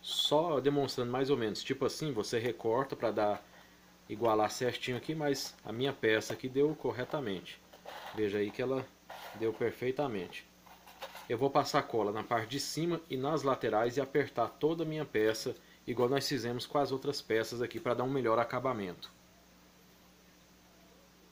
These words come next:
Prontinho, pessoal, já passei cola aí ao redor dele todo, exceto na parte de baixo, que é essa parte que tem a pontinha. E aqui agora eu vou passar cola aqui, ó.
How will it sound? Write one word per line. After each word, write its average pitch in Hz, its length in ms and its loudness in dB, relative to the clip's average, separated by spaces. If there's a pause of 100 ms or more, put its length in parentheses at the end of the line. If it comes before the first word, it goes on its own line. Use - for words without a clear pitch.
(460)
Prontinho, 135 360 2
pessoal, 113 260 2
já 107 100 2
passei 107 340 0
cola 104 300 0
aí 101 60 4
ao 101 80 0
redor 101 460 -2
dele 101 240 0
todo, 139 400 0
exceto 131 440 0
na 117 120 0
parte 104 320 0
de 98 80 -8
baixo, 107 400 0
que 107 80 -2
é 101 40 2
essa 98 140 -6
parte 101 300 0
que - 60 -16
tem 110 100 -4
a 107 40 -2
pontinha. 123 540 -6 (1500)
E 143 80 4
aqui 151 180 4
agora 127 340 8
eu 110 40 0
vou 113 80 -6
passar 131 320 2
cola 110 240 4
aqui, 147 280 -2
ó. 113 140 2